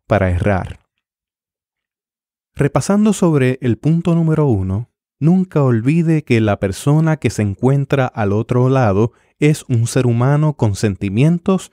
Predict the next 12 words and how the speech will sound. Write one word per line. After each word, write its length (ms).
que 140
pueden 400
ser 400
lastimados. 880
Se 220
tiende 680
a 280
atribuir 840
al 240
medio 840
una 400
frialdad. 680